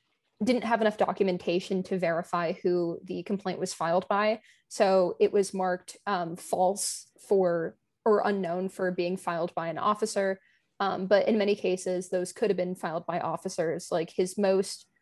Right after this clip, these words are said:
common complaint against him is operational slash personal violations, and those are mostly internal. But some of those were marked in the data set as not filed by officers or couldn't be confirmed to be filed by officers. So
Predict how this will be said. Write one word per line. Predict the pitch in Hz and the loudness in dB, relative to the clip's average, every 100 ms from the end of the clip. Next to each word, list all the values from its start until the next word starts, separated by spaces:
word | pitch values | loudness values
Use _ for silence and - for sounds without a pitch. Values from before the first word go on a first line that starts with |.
| _ | _
common | - 208 202 208 | -4 -2 0 -2
complaint | 208 190 175 | -4 -4 -4
against | 180 170 - | -2 -4 -4
him | 175 | -4
is | 175 | -2
operational | - 180 180 175 180 180 180 | 0 0 2 0 -2 -2 -4
slash | - 170 - - | -4 -8 -8 -2
personal | 208 202 208 190 | -2 0 0 2
violations, | 180 175 175 185 180 180 185 | 0 0 -2 -4 -4 -6 -2
and | 185 | 0
those | 180 180 | 0 0
are | |
mostly | 196 175 - 170 170 | 0 -2 -4 -6 -4
internal. | 180 - 214 202 202 202 _ _ _ 196 | -6 0 2 2 0 -2 _ _ _ 4
But | 185 - | 4 2
some | - 214 | 0 2
of | |
those | 202 202 | 2 2
were | 202 | 0
marked | 185 185 | 0 0
in | 196 | -2
the | 180 | -2
data | 170 170 | -2 -4
set | 180 165 165 196 | -4 -4 -4 -4
as | 190 | -4
not | 190 - | -6 -4
filed | - 180 175 | 0 0 0
by | 160 | -2
officers | 185 185 202 190 185 | 0 -2 -4 -4 -4
or | 175 | -4
couldn't | - 185 | -4 -2
be | 180 | -2
confirmed | - 185 170 175 | -4 -4 -2 -4
to | 180 | -4
be | 185 | -6
filed | - - 165 | -4 -4 -2
by | 160 | -2
officers. | - 170 190 - 170 185 | -2 -4 -6 -2 -2 -2
So | - 160 175 | 0 0 0